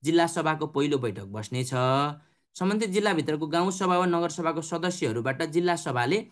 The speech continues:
एकजना प्रमुख, एकजना उपप्रमुख, कम्तीमा तिनजना महिला र कम्तीमा एकजना दलित वा अल्पसङ्ख्यक सहित बढीमा नौजना सदस्य रहेको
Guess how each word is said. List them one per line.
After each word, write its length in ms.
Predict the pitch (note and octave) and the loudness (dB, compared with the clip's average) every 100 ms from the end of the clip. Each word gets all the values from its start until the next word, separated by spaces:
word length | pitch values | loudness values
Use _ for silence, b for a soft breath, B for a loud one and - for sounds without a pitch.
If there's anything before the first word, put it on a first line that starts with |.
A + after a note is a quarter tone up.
| B B - | B B -2
एकजना 380 | F#3 E3+ C#3 | -2 0 -2
प्रमुख, 500 | G2+ B2 C#3 D#3 D#3 - b - | -2 -2 0 0 -2 -6 b -4
एकजना 360 | E3+ F#3 E3+ | -2 0 0
उपप्रमुख, 680 | C3+ C#3 C#3 D3+ D#3 D#3 D#3 | 0 -2 -2 0 0 -2 -2
कम्तीमा 380 | F3 F#3 F#3 F3 | -2 0 -2 -4
तिनजना 460 | E3+ F#3 F3 A2+ | 0 0 2 0
महिला 480 | G2+ A#2 C#3 E3 G#3 B B - | -2 -2 0 0 -2 B B -4
र 100 | D#3 | -4
कम्तीमा 640 | E3 F3 F3 F3 F3+ F3+ - | 0 0 0 0 -2 -4 -6
एकजना 420 | F3+ E3+ F#3 F#3 | -4 -2 0 0
दलित 400 | E3+ C#3 D#3 F#3+ | 0 0 0 0
वा 100 | E3+ | 0
अल्पसङ्ख्यक 640 | D3 D#3+ D#3 D#3+ D#3+ D3+ | 0 -2 -4 -6 -4 -4
सहित 260 | D3+ D#3+ E3+ | -4 -6 -6
बढीमा 360 | D3 D3+ D#3+ D#3+ | -4 -2 0 0
नौजना 500 | C#3+ F3 G3+ G3 F#3 | 0 0 0 -2 -4
सदस्य 400 | D3+ C#3 C3+ A#2+ | -6 -8 -6 -6
रहेको 460 | A2 A2+ E3 G#3 | -6 -4 -2 -4